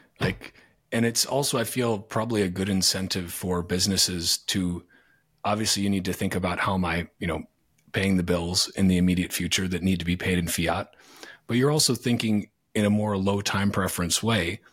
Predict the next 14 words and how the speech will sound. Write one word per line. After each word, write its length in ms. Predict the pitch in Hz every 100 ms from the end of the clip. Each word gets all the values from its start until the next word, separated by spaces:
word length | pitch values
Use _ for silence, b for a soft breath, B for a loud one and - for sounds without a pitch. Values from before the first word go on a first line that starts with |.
| b b b _ _ _ _ _ _ _ _
as 220 | - 101 98
Bitcoiners 680 | 110 - - 104 104 -
are 160 | 101 98
wont 300 | 90 95 113
to 240 | - -
do, 380 | 113 117 76 101 B B B _ _ - -
to 120 | 131
think 340 | 117 127 120 - _ _ _
longer 460 | - 110 110 113 104
term 240 | 101 101
ahead 280 | 87 87 78
and 140 | 82 87
think, 240 | 95 -
"Okay, 340 | 117 95 87